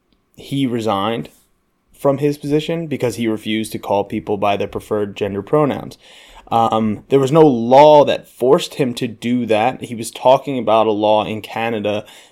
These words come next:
that, um, <clears throat> they, they strawmanned <laughs> into saying that you have to do this, you have to do this, or you're gonna get fired, or you're gonna lose your job, or you're gonna get fined.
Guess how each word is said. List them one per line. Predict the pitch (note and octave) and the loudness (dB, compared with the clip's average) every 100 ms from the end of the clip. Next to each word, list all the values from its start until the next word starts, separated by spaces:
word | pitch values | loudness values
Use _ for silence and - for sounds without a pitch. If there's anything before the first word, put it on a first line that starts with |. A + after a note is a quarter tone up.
| - | -6
that, | G#2 G#2 G2 - _ _ _ _ - | -2 0 0 -4 _ _ _ _ -8
um, | G#2+ G#2 G2+ G2 - _ _ | -2 -2 -2 -6 -12 _ _
<clears throat> | F3+ F3 D3+ - _ _ _ _ _ _ _ _ _ _ _ _ - | -2 0 0 -4 _ _ _ _ _ _ _ _ _ _ _ _ -18
they, | B2 C3 D3 D#3+ D3+ - _ _ _ _ _ _ _ _ _ _ _ _ _ _ _ _ _ - | -2 4 6 4 0 -4 _ _ _ _ _ _ _ _ _ _ _ _ _ _ _ _ _ -6
they | C3+ | -4
strawmanned | - - E3+ D#3+ B2+ A#2 A#2 A2+ A#2+ - - | -4 0 4 4 4 0 -2 -4 -8 -16 -8
<laughs> | D#3+ - _ - _ - | -8 -8 _ -20 _ -8
into | C3 C3 - B2 | -6 -6 -4 -6
saying | A#2 B2+ A2+ G#2 G#2+ | -4 -2 0 -2 -4
that | G2 F#2+ - _ _ _ _ _ _ - _ - | -4 -6 -8 _ _ _ _ _ _ -20 _ -10
you | B2+ A#2 | -6 -4
have | - D#3 C3+ | -4 -2 -2
to | - | -4
do | A2+ A#2+ | -8 -4
this, | A2 G#2+ | -4 -4
you | A2+ | -8
have | - B2+ - | -4 -6 -4
to | |
do | A#2+ | -6
this, | A#2 G#2+ | -4 -2
or | A2+ | -2
you're | A2 | -2
gonna | A2+ A2+ | -4 -4
get | A2 G#2+ | -4 -6
fired, | - A#2 A2+ G#2+ G2+ | -2 2 4 2 0
or | |
you're | G2+ | -4
gonna | G#2+ A2 | -4 -4
lose | A2 | -4
your | G#2+ | -6
job, | G2+ A2 G#2+ | -2 2 2
or | G#2 | 0
you're | G#2 | -4
gonna | G#2+ | -6
get | - | -8
fined. | - G#2+ G#2 G#2+ | -6 -4 -4 -6